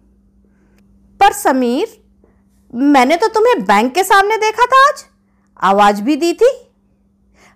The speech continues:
पागल हो गई हो क्या? किसी और को देखा होगा, जरा सा भी दिमाग नहीं है तुम्हारे,"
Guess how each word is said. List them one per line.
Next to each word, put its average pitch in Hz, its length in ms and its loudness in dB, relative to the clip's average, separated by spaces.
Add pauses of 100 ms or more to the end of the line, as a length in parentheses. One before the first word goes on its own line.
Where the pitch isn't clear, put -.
(120)
पागल 214 220 0
हो 605 180 4
गई 453 160 4
हो 247 60 2
क्या? - 220 -10 (480)
किसी 311 180 -4
और 403 180 4
को 440 120 -4
देखा 269 280 -2
होगा, 202 340 -2 (540)
जरा 370 340 0
सा 302 280 -4
भी 359 140 -4
दिमाग 226 400 0
नहीं 285 220 -2
है 240 120 -6
तुम्हारे," 202 480 -8